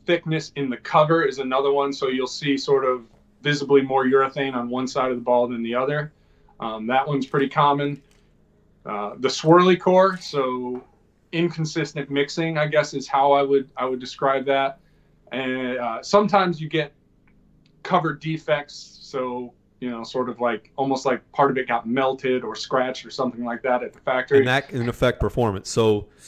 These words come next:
Speaker 1: Oh, yeah,
Speaker 2: speak-,
Speaker 1: anything that
Speaker 2: speaking of
Speaker 1: impacts
Speaker 2: that real
Speaker 1: the
Speaker 2: quick, that
Speaker 1: aerodynamics of the
Speaker 2: means,
Speaker 1: golf ball.
Speaker 2: yeah, so you guys out there that are getting your balls refinished, right, or buying balls that are refinished,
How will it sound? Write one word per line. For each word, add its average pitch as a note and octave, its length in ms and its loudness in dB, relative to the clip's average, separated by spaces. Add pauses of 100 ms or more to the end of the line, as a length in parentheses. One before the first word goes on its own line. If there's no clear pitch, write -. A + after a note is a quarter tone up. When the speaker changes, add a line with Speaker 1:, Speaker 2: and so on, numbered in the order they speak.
(360)
Speaker 1:
Oh, G#3+ 120 6
yeah, F3+ 120 8
Speaker 2:
speak-, D#3+ 120 -2
Speaker 1:
anything F#3+ 360 4
that F3 80 0
Speaker 2:
speaking E3+ 300 2
of D3+ 80 4
Speaker 1:
impacts C3+ 160 4
Speaker 2:
that - 40 2
real B2+ 80 4
Speaker 1:
the - 80 -4
Speaker 2:
quick, E3+ 300 4
that - 0 -
Speaker 1:
aerodynamics B2 160 2
of C3 60 -8
the B2 60 0
Speaker 2:
means, A#2 300 -6
Speaker 1:
golf - 240 -12
ball. - 100 -20 (200)
Speaker 2:
yeah, A#2 180 0
so A#2+ 300 2
you B2 200 2
guys C#3+ 260 4
out B2 200 2
there A#2 220 6
that G#2+ 200 0
are G2+ 280 0 (500)
getting C3 320 -4
your A#2 140 -2
balls A2+ 360 0
refinished, G#2+ 760 -6
right, G2+ 240 -4
or G2+ 120 -4
buying G#2+ 360 -4
balls G#2 300 -2
that F#2+ 100 -6
are F#2 80 -6
refinished, G#2 640 -6